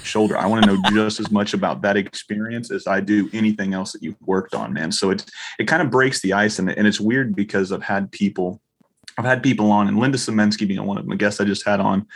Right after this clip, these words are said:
Speaker 1: her episode just launched, uh, or released last week. And she was the executive for, from, I think, ninety-six is when she got to Cartoon Network all the way to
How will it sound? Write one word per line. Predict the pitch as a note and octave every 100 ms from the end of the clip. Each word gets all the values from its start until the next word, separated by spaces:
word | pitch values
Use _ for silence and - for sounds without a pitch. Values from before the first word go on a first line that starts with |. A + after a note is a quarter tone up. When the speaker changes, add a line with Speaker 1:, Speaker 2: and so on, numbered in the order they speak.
| - -
Speaker 1:
her | -
episode | G#2 G#2 - F#2+
just | G2 - G#2
launched, | G2 F#2+ G2 -
uh, | F#2+ F#2 F2+
or | - F2+ -
released | - F#2+ G2 -
last | F2+ - -
week. | G2+ - - - - -
And | G2+
she | B2+
was | A#2+
the | G#2+
executive | F#2 F#2+ G2+ G2+ F#2+ F2+
for, | - F#2 F2 - - _ _ _ _ -
from, | - F#2 F2+ -
I | -
think, | G#2 E2
ninety-six | F#2+ G#2 G#2+ G#2 G#2+ -
is | G#2
when | G2+
she | -
got | G2+ F2+
to |
Cartoon | - G2+ - G#2+
Network | F#2+ - G2+ F#2+
all | - G2 G2+
the | G2+
way | F#2+ F#2+ F#2+
to | G2+